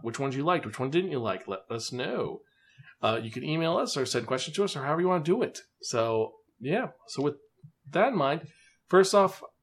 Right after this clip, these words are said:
uh, we'd like to thank every single one of you. Every email we get, every comment we get just makes me wanna keep, keep doing this podcast. Now, how long have I been doing this podcast for?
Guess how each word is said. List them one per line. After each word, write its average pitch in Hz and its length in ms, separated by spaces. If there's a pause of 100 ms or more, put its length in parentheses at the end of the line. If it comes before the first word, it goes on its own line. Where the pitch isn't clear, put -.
(100)
uh, 127 260 (320)
we'd 139 160
like 165 120
to 156 40
thank 147 300 (100)
every 156 240
single 156 320
one 127 180
of 107 120
you. - 180 (640)
Every 120 260
email 175 340
we 170 120
get, 165 340
every 120 180
comment 156 460
we 147 100
get 139 300
just 135 180
makes 143 280
me 143 60
wanna 127 180
keep, - 320
keep 131 180
doing 135 160
this 127 120
podcast. 113 640
Now, 120 100
how 143 140
long 190 140
have 190 80
I 190 40
been 196 80
doing 202 100
this 196 80
podcast 214 480
for? 220 400